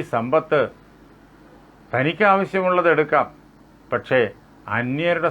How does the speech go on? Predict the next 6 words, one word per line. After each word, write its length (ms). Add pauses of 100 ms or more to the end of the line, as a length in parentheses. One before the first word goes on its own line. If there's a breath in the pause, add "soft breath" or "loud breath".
സമ്പത്ത്, 420 (120)
അന്യർക്ക് 420
അവകാശപ്പെട്ടതായ 840 (140)
സമ്പത്ത് 380 (160)
ഒരിക്കലും 460 (800)
പിടിച്ചെടുക്കാനായിട്ട് 1120